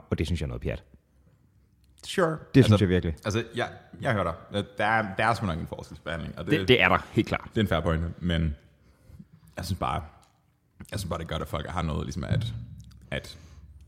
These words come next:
Speaker 2: at gå apeshit over. Altså, jeg var lige nede, lige før du kom,
Speaker 1: Mm.
Speaker 2: øh, var jeg forbi og købte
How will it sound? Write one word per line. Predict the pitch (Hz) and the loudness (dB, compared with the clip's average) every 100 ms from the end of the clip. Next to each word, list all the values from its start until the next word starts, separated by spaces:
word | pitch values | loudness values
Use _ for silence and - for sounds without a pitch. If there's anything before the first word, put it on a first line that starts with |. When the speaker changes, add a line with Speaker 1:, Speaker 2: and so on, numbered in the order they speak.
| - - - - - - - | -18 -14 -14 -14 -20 -20 -10
Speaker 2:
at | 87 | -6
gå | 87 | -2
apeshit | 73 101 - | 0 0 0
over. | 71 - - | -2 -4 -2
Altså, | 92 90 | -2 0
jeg | 98 | 2
var | 98 | 4
lige | 101 104 | 4 6
nede, | 98 92 90 | 6 4 0
lige | 110 | -2
før | 110 | -2
du | |
kom, | 90 90 - - | 0 0 -2 0
Speaker 1:
Mm. | |
Speaker 2:
øh, | 73 90 50 - - - - - - | 2 4 0 -8 -10 -14 -20 -16 -4
var | 87 | -2
jeg | 82 80 | 0 -2
forbi | 90 76 | -2 -2
og | 67 - | -4 -6
købte | 90 78 | -8 -8